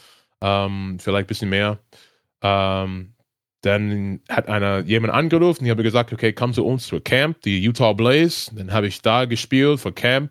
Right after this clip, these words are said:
für eine Woche oder so, innerhalb zwei Wochen bestimmt, vielleicht eine Woche. Dann war ich released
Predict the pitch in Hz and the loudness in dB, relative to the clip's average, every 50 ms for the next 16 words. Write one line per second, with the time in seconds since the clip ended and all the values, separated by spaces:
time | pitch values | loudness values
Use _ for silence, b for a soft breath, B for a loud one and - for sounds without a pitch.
0 | - - - 110 101 98 95 95 95 92 92 B B B B B B - 113 123 | -12 -8 -4 -2 0 0 0 0 -2 -2 -4 B B B B B B 0 2 2
1 | 123 120 107 113 120 123 - 127 123 123 123 120 120 117 113 117 117 117 120 120 | 2 2 2 2 2 2 2 2 2 2 2 0 0 -2 0 0 0 2 0 0
2 | 117 - 110 113 104 101 107 107 - - - - 101 104 104 107 107 101 104 107 | -2 -4 -6 -6 -4 -4 -4 -6 -6 -12 -4 0 0 0 2 0 -2 -2 -4 -6
3 | 104 104 104 _ _ - 101 - - 104 104 101 107 - - 110 98 92 98 98 | -8 -10 -14 _ _ -20 -20 -10 -6 -6 -6 -6 -6 -6 -2 -2 -2 0 0 -2
4 | 98 95 104 104 101 104 101 101 b b b b b b b b b b _ _ | -2 0 0 0 0 -2 -4 -6 b b b b b b b b b b _ _
5 | 104 104 107 104 95 98 101 78 104 98 - - 104 104 120 139 151 - - - | -2 -2 0 0 0 0 0 2 0 -2 -2 -2 0 2 4 4 2 2 -2 -8
6 | - - - | -12 -16 -18